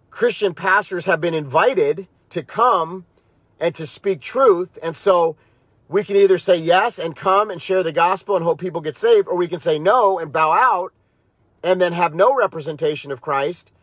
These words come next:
And there's still gonna be a bunch of thousands of people that come together, but then there'll be no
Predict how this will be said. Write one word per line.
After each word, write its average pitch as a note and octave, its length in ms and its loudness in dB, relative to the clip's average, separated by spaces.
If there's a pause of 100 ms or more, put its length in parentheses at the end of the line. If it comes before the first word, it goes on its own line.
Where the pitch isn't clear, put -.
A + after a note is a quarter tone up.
(420)
And E3 140 -2
there's E3+ 140 -4
still A#3+ 180 2
gonna G#3+ 160 0
be E3 180 -6
a D#3 40 -8
bunch D#3 320 -6
of C#3 80 -20
thousands E3+ 360 0
of D3+ 80 -14
people E3+ 240 -6
that D#3 120 -2
come E3 160 -6
together, F#3+ 340 0
but D#3 160 -2
then E3+ 160 -4
there'll E3 120 0
be D#3 120 -10
no D#3+ 380 0